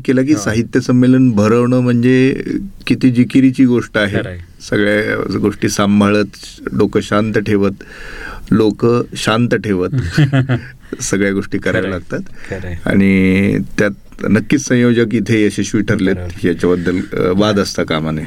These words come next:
Speaker 2: अगदी. आणि या निमित्ताने मला सगळ्यांना सांगावंसं वाटेल की आम्ही साहित्य संमेलनासाठी म्हणून स्टोरीटेल कट्टा या नावाने एक वार्तापत्र तयार केलं होतं आणि ज्याच्यात स्टोरीटेलची संपूर्ण माहिती दिली होती.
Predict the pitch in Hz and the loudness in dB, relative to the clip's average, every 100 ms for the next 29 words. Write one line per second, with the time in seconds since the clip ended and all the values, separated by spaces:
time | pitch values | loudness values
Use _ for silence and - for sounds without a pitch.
0 | - 117 92 92 90 120 120 131 135 143 | -4 -4 -2 -2 2 4 4 4 4 2
1 | 139 139 135 131 131 127 117 123 127 117 | 0 -2 0 0 0 0 0 0 -2 -2
2 | 107 107 120 117 - - - 117 101 98 | -2 2 2 2 -4 -12 -2 2 2 2
3 | 90 107 123 120 104 107 117 131 - - | 0 0 0 -2 -2 0 2 2 0 -10
4 | - - - 107 127 - 147 139 123 120 | -10 -4 0 2 2 2 -2 0 0 0
5 | 120 120 123 123 107 - - 127 117 110 | 0 2 2 0 -2 -2 2 2 4 2
6 | 113 120 - - - - - 120 131 143 | 0 -4 -10 -12 -10 -6 2 4 4 4
7 | 165 165 - 180 151 160 117 - - - | 2 0 -2 -6 -4 -6 -6 -10 -20 -20
8 | - - 123 131 143 139 135 135 147 160 | -20 -6 0 2 0 0 -2 0 2 2
9 | 143 135 131 123 110 - 120 117 - 113 | 2 0 2 2 2 0 -2 -2 -2 0
10 | 110 104 104 - 98 92 120 151 131 107 | 0 0 -2 -4 -4 -4 0 0 0 0
11 | 107 107 101 120 113 - 110 117 127 120 | 2 0 0 -2 -2 0 2 2 2 0
12 | 131 - 107 107 170 170 127 - 104 92 | 0 0 0 2 2 4 2 0 -2 -2
13 | 90 87 143 | -2 0 0